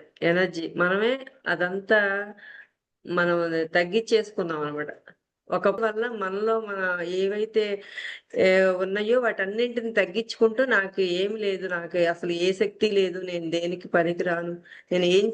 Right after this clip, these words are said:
చేయలేను," ఇలాంటి మైండ్ సెట్‌తో ఉంటా వచ్చామన్నమాట. ఇప్పుడు ఏం చేయాలంటే, ఈ ధ్యాన సాధన ద్వారా మనం,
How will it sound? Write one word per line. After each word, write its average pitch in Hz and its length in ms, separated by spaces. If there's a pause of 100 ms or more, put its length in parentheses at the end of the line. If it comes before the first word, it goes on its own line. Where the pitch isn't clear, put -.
చేయలేను," 196 580 (320)
ఇలాంటి 220 640 (640)
మైండ్ 214 260
సెట్‌తో 226 420 (840)
ఉంటా 208 400
వచ్చామన్నమాట. 160 580 (1300)
ఇప్పుడు 214 520
ఏం 208 220
చేయాలంటే, 226 480
ఈ 220 160
ధ్యాన 185 300
సాధన 208 420
ద్వారా 208 280
మనం, 226 360